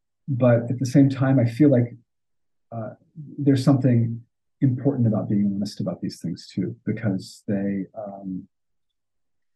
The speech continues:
you know, I think that depending on how you work with them, they can either harm us or they can, uh, encourage us to grow.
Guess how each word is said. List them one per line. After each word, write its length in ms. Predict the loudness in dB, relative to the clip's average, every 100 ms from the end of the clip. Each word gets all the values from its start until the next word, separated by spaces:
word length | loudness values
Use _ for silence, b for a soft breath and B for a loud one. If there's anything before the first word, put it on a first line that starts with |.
| _ _ _ 0
you 80 |
know, 360 | 2 2 -2 -6 -12 _ _ _ -20 -20 -20 _ -4
I 80 | 0
think 280 | 2 2 2
that 200 | -2 -6 _
depending 400 | -2 4 6 8 6
on 60 |
how 100 | 6
you 140 | 6 6
work 180 | 4
with 120 | 2 0
them, 160 | 0
they 120 | -2
can 140 | -4 -4
either 160 | -4
harm 340 | -8 -6 -2 -2
us 260 | -4 -18 -18
or 160 | -8 -4
they 160 | -4 -6
can, 420 | -6 -6 -8 -12 _ _ _ _ _ -10
uh, 260 | -6 -4 -6 -8
encourage 420 | -6 -4 -2 -2 -4
us 140 | -10
to 100 | -10
grow. 260 | -8 -10